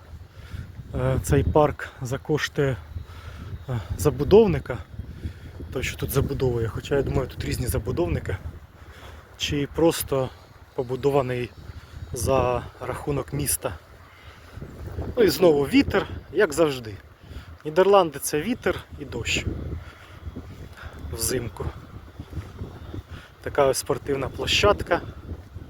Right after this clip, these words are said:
рядом біля будинку.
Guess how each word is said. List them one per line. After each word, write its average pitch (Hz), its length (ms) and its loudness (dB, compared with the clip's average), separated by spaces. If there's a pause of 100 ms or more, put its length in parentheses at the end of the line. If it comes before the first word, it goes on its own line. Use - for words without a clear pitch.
(3500)
рядом 135 440 2
біля 135 240 0
будинку. 131 640 -6